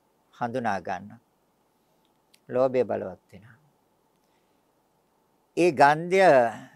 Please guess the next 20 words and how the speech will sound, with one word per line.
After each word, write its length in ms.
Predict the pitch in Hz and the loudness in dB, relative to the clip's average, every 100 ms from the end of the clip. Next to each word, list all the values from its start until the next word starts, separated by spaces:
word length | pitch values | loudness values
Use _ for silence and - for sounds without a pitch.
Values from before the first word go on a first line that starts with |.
| _ | _
පිළිකුල්. 420 | 151 165 170 110 _ _ _ _ _ _ _ _ _ _ _ | -8 -8 -8 -10 _ _ _ _ _ _ _ _ _ _ _
දුර්ගන්ධයි. 600 | 120 151 180 160 107 80 _ _ _ _ _ _ _ _ _ - | -4 0 2 2 0 -10 _ _ _ _ _ _ _ _ _ -10
එතකොට 360 | 127 160 175 - _ _ _ _ _ _ _ | -6 -6 -6 -10 _ _ _ _ _ _ _
ද්වේෂය 460 | 104 123 139 - 104 | -6 -4 -4 -4 -6
බලවත් 360 | 95 95 - _ | -6 -10 -14 _
වෙනවා. 280 | 98 113 151 _ _ _ _ _ | -20 -20 -20 _ _ _ _ _
ඉතින් 180 | _ 156 | _ -2
ඒ 120 | 131 | 0
දෙකට 280 | 131 147 127 | -2 -4 -4
ඉඩ 200 | 113 113 | -4 -6
දුන්නාම 560 | 117 135 147 160 170 214 _ | -8 -14 -12 -12 -12 -20 _
මෝහයත් 420 | 113 117 120 107 | -12 -8 -8 -8
බලවත් 400 | 90 98 92 - | -12 -14 -14 -18
වෙනවා. 240 | _ - _ _ _ _ _ | _ -20 _ _ _ _ _
අකුසල 380 | 156 170 180 202 | -4 -2 0 0
මූල 280 | 151 143 165 | 0 -2 -2
ධර්මම 420 | 165 175 175 165 165 | 0 -2 -2 -4 0
වැඩෙනවා 640 | 135 135 160 220 269 254 - | 2 2 0 -2 -4 -6 -8
විඥාණයට 640 | 135 160 170 175 190 190 | -8 -6 -4 -4 -6 -6
වැඩ. 260 | 165 113 | -2 -4